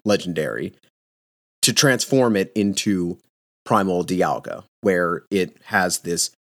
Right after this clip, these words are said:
light coming out of the creases of its skin, much like the primal Groudon and Kyogre do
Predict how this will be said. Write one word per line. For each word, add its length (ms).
light 840
coming 420
out 400
of 280
the 80
creases 500
of 140
its 380
skin, 760
much 340
like 580
the 500
primal 540
Groudon 500
and 120
Kyogre 520
do 380